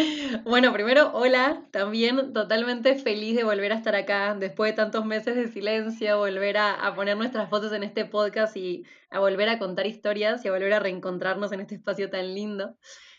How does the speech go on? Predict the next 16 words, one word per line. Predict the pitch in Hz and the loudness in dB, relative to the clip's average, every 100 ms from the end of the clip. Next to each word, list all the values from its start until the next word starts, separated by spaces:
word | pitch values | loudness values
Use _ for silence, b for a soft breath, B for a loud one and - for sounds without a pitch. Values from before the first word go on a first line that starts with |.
| _ | _
Eh, | 208 202 196 196 190 | -2 0 0 -2 -4
y | 196 | -6
sí, | 190 | 0
la | 226 196 | 0 0
curiosidad, | 185 185 185 196 220 262 | -2 -4 0 4 4 4
creo | 247 277 | 6 6
que | |
las | 226 185 | 6 0
dos | 190 | -4
cuando | 208 208 190 | -2 -2 -2
nos | 175 | -6
tocó | 175 180 | -4 -2
presentarnos, | 196 185 175 175 180 196 202 _ b b b | -2 -2 -4 -4 -2 -4 -6 _ b b b
nos | 190 | -8
presentamos, | - 185 185 185 185 190 202 202 196 | 0 0 0 -2 2 2 2 0 -2
eh, | 196 185 175 175 | -2 0 2 0